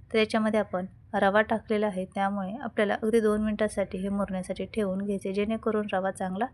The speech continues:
फुलला जाईल. तर जास्त वेळ ठेवण्याची गरज नाही.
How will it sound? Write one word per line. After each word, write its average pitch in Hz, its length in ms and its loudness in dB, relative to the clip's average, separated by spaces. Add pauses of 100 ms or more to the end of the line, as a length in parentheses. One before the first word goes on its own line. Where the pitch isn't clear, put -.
(380)
फुलला 233 340 6
जाईल. 190 360 2
तर 220 60 2
जास्त 220 300 0
वेळ 226 140 4
ठेवण्याची 208 440 -2
गरज 190 320 0
नाही. 196 260 -6